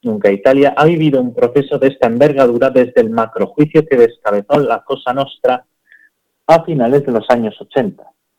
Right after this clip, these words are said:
En el juicio siciliano fueron imputados cuatrocientos setenta y cuatro mafiosos, ciento diecinueve de ellos fugados, y por primera vez quedó establecido que la Cosa Nostra era una estructura cri-, criminal unitaria.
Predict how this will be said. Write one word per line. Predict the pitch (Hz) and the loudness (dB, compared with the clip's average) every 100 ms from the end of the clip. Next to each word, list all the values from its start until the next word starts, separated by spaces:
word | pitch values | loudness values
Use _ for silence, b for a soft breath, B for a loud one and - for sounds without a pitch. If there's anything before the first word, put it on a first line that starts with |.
| _ _ _ _ _ _ _ | _ _ _ _ _ _ _
En | 110 | -2
el | 110 | -2
juicio | - 139 139 135 - | 0 0 2 0 0
siciliano | 151 160 147 123 123 139 - | -2 2 4 4 0 -4 0
fueron | 147 151 156 151 _ b b _ | 2 2 -4 -10 _ b b _
imputados | 131 123 127 139 143 151 - | -10 -6 0 2 4 2 0
cuatrocientos | - 113 113 - 151 151 151 - | -2 0 -2 -2 -4 -2 -4 -4
setenta | - 101 101 | -6 -4 -6
y | 98 | 0
cuatro | 127 127 113 | 0 2 -2
mafiosos, | 113 - 151 - - - _ _ _ | -4 0 0 0 -8 -12 _ _ _
ciento | 151 139 120 | -2 0 0
diecinueve | 113 104 110 110 107 | 0 -2 0 2 4
de | 107 | 2
ellos | 92 92 - | -2 -8 -8
fugados, | - 113 107 95 - _ _ | -2 0 0 -4 -10 _ _
y | 139 | -6
por | 135 127 123 | 0 0 0
primera | 127 147 165 | -4 0 2
vez | 151 170 170 _ | 2 0 -4 _
quedó | 160 143 160 | 2 4 2
establecido | 160 131 123 123 151 151 | 0 -4 -4 -2 0 0
que | 131 | 2
la | 113 107 | 0 2
Cosa | - 156 120 | 2 2 0
Nostra | 117 143 - 143 | -6 -6 -4 -2
era | 120 120 | 0 -2
una | 110 101 | -2 -4
estructura | - - _ 127 104 98 | -6 -18 _ -2 -2 -4
cri-, | 98 101 - _ _ | -6 -8 -8 _ _
criminal | 104 92 95 123 151 _ - | -4 -2 0 0 -2 _ 0
unitaria. | 156 156 151 151 117 87 - | 2 2 2 2 0 -2 -10